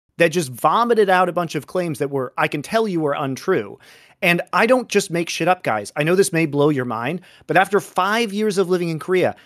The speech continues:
I have a lot of contacts in Korea. I know what the fuck is going on. And here, we're gonna prove it.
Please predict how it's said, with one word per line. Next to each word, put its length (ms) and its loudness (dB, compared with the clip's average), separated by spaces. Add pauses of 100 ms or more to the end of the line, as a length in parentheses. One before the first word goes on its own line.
(280)
I 100 -4
have 300 -4
a 60 0
lot 300 0
of 120 -6
contacts 580 -2
in 80 -4
Korea. 380 -4 (140)
I 180 0
know 160 6
what 160 4
the 80 -4
fuck 260 -2
is 100 -2
going 340 -2
on. 280 -4 (600)
And 140 0
here, 240 4
we're 100 -8
gonna 160 0
prove 240 -2
it. 180 -8